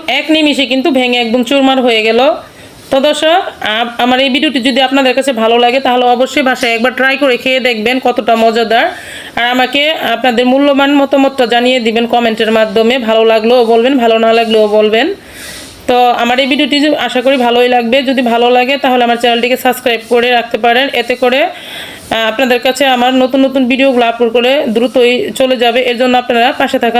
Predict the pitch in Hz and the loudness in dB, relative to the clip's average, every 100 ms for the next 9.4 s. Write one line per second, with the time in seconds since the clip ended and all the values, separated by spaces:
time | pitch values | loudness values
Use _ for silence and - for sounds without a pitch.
0 | 247 247 262 247 226 233 233 226 220 226 | 0 0 0 0 0 0 0 0 0 0
1 | 226 233 233 214 214 330 403 - - - | 0 0 0 0 0 -2 -6 -18 -20 -20
2 | - - - - - - - - - - | -20 -20 -20 -20 -20 -20 -20 -20 -20 -20
3 | - - - - - 247 247 247 247 285 | -20 -20 -20 -20 -4 -2 0 -2 -4 -2
4 | 294 269 302 254 254 233 269 302 302 285 | -2 0 0 0 0 0 0 2 2 2
5 | 247 247 269 254 247 240 247 254 254 240 | 0 0 0 0 0 0 2 0 0 -2
6 | 247 247 262 277 285 269 247 233 220 240 | -2 0 0 0 2 2 2 0 0 0
7 | 240 233 226 247 262 220 220 220 226 254 | 0 0 0 0 0 2 0 0 0 0
8 | 269 262 247 226 214 214 233 - 247 233 | 0 0 2 0 0 0 -2 -2 0 2
9 | 208 214 226 277 | 2 2 4 2